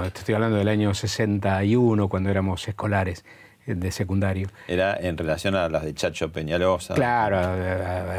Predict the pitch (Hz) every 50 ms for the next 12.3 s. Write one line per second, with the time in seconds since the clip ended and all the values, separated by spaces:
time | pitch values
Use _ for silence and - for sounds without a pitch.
0 | 95 98 - - 135 123 104 92 85 82 85 98 95 95 95 95 85 85 85 82
1 | 95 98 98 98 101 92 98 104 113 104 98 90 90 87 - 101 92 - 123 123
2 | 127 123 110 101 95 95 95 107 113 110 101 104 98 101 98 - - - - -
3 | - - - - - 120 113 101 - - 120 117 117 113 113 - - 170 170 151
4 | 131 127 123 117 107 104 110 117 117 113 110 120 110 131 135 151 143 120 151 151
5 | 156 151 - 160 135 131 123 - _ _ - - _ - 104 95 117 127 139 127
6 | - 123 113 98 - - 165 170 160 131 113 120 110 101 107 95 - 135 131 120
7 | 113 101 98 104 131 143 131 117 101 95 90 95 95 92 - 98 98 117 120 120
8 | 120 - - - - - - - - _ - 98 90 - - 127 113 104 113 107
9 | 104 101 107 107 107 110 117 110 104 104 104 98 104 95 92 95 92 92 90 92
10 | 98 95 95 90 - 104 98 95 104 104 117 110 101 104 95 98 95 92 107 107
11 | 110 123 135 139 - 120 98 82 92 98 98 92 90 - 92 95 98 95 - -
12 | 139 147 160 170 185 185